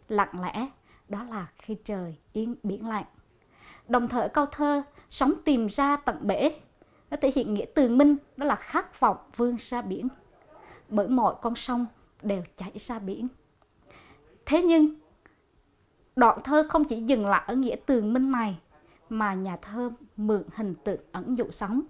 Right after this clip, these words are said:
để thể hiện một hàm ý khác. Câu thơ dữ dội và dịu êm,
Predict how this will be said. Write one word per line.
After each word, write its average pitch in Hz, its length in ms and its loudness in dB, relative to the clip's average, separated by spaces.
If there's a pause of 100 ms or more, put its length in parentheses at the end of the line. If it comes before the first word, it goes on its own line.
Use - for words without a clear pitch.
(260)
để 190 140 -4
thể 226 280 -6
hiện 208 220 -2
một 190 220 -8
hàm 185 300 -4 (140)
ý 185 160 -8
khác. 254 380 -8 (3000)
Câu 233 180 0
thơ 247 360 -6 (200)
dữ 220 340 6
dội 254 300 2
và 214 80 -2
dịu 196 320 -2
êm, 262 260 0